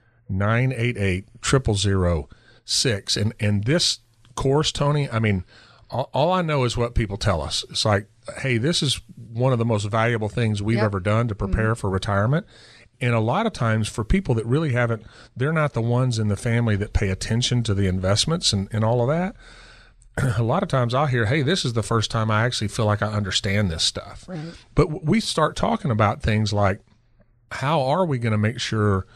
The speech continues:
Speaker 1: that we know how much needs to go out the door? You know, we describe our lifestyle analysis in detail. It's, it's, we don't really go in, uh, through that, uh, over that on the air, but I do in the course.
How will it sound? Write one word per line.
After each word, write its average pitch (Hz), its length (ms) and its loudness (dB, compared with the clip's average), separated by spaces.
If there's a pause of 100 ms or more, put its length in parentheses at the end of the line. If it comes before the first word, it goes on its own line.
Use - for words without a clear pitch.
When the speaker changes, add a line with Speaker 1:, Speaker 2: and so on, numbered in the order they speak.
(280)
Speaker 1:
that - 120 -4
we 123 140 0
know 117 160 2
how 113 180 0
much 113 240 0
needs 104 220 0
to 107 60 -4
go 104 140 0
out 98 140 2
the 101 80 -4
door? 90 380 -4 (280)
You 104 80 -6
know, 101 80 2
we 110 140 2
describe 135 540 0
our 113 120 2
lifestyle 117 540 0
analysis 104 640 0
in 98 160 0
detail. 95 560 -2 (280)
It's, 104 240 2
it's, - 280 -2
we 110 160 0
don't 117 160 0
really 107 180 2
go 110 400 0
in, 107 300 0
uh, 117 180 -6
through 113 240 -4
that, 113 320 0
uh, 117 60 -4
over 127 240 0
that 107 200 2
on 98 140 2
the - 80 -6
air, 123 240 2
but 98 140 -2
I 101 80 0
do 120 220 2
in 107 60 0
the 98 80 -4
course. 98 560 -2